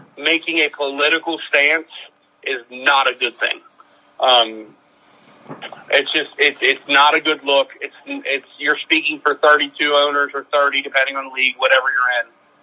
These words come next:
Um, and it's, I just don't like it. Um, no, you know, and I assume they definitely had some sort of okay from the ownership to do that. But if one owner doesn't want to do it,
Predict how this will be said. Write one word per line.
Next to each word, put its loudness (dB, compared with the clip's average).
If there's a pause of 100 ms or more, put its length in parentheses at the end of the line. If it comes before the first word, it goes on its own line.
(260)
Um, -2 (800)
and 2
it's, 0 (140)
I 4
just -2
don't 4
like 4
it. -6 (100)
Um, -6 (260)
no, -10
you -2
know, 0
and 2
I 4
assume -4
they 2
definitely -2
had 4 (920)
some -2
sort 0
of 0 (340)
okay 0
from 0
the -4
ownership -4
to -8
do -4
that. 2
But -6 (500)
if -2
one 2
owner -2
doesn't -2
want -2
to -6
do -2
it, -4